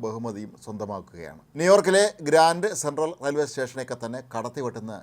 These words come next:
രീതിയിലാണ് ചൈനയിലെ ഈ പുതിയ റെയിൽവേ സ്റ്റേഷൻ ഒരുങ്ങുന്നത്. ഏഴ് ഫുട്ബോൾ പിച്ചുകളുടെ അത്രയും വലിപ്പമുള്ളതാണ് ഈ റെയിൽവേ സ്റ്റേഷൻ എന്നാണ് ഇപ്പോൾ പറയപ്പെടുന്നത്.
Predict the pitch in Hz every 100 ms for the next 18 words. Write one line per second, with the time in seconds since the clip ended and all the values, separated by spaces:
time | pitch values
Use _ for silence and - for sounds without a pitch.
0 | - 104 101 95 82 95 120 _ _ _
1 | _ 117 113 117 101 104 117 117 120 123
2 | 110 110 107 95 - _ _ - 107 117
3 | 113 107 92 - 110 - 107 101 85 69
4 | - _ _ - 160 208 226 180 165 190
5 | 170 170 160 156 147 - 156 160 135 127
6 | 131 147 139 131 120 117 123 127 117 117
7 | 123 120 113 110 110 - 104 101 104 123
8 | - 113 107 120 123 120 107 85 71